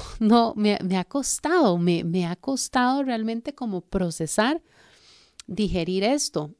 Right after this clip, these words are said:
y ella me, me decía, "Trata de verlo como que es un momento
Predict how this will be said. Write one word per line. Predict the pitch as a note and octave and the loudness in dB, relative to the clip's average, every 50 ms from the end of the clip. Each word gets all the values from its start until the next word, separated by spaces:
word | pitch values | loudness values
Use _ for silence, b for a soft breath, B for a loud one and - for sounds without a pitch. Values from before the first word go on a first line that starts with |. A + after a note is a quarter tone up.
| _ _ _ | _ _ _
y | - G3 F#3+ G3 F3+ | -6 -4 -2 -2 -2
ella | F3 F3 G3+ A3+ B3+ D4+ - | -2 -2 -4 -4 -4 -6 -8
me, | G#3 F#3+ F#3 F#3 F3+ F3 F3 E3+ - - | -8 -4 -2 -2 0 -2 -2 -4 -6 -6
me | E3+ E3+ E3+ E3 E3 | -6 -6 -4 -4 -2
decía, | D#3+ D#3+ D#3+ - - - G#3 G3 D#3+ D3 D3 _ b b b b b b b b b b b b b b b b b _ _ | -2 -4 -4 -6 -4 -2 -2 -2 -2 -2 -4 _ b b b b b b b b b b b b b b b b b _ _
"Trata | - F#3+ F3+ F3 - - G3+ G#3 A3 | -2 -2 0 0 0 0 0 0 0
de | B3 C4+ C4 | 0 0 0
verlo | B3 B3 B3 B3 B3 B3+ C4 C4 | 0 0 0 0 0 -2 -2 -2
como | - - A#3 G#3+ G3 F#3+ F#3 - | -2 0 0 2 2 2 0 -2
que | - - F#3 F3+ F3+ | -2 -2 -2 0 0
es | F3+ - | -2 -2
un | A#3+ B3 B3 | -2 0 0
momento | B3+ A#3+ A3+ A3 A3 A3 A3 A3 A3 A3 - B3+ C4+ F#4+ | 0 0 0 0 2 0 0 0 -2 -4 -6 -8 -8 -8